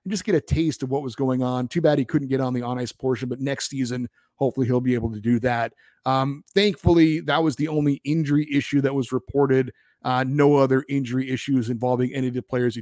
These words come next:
did take part in the on-ice,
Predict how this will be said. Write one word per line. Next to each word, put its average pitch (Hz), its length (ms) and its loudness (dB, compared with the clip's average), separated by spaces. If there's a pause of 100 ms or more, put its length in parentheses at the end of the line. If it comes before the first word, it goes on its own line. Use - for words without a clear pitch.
did 151 240 2
take 123 240 -4
part 110 320 0 (400)
in 131 120 -2
the 131 180 2
on-ice, 123 720 -2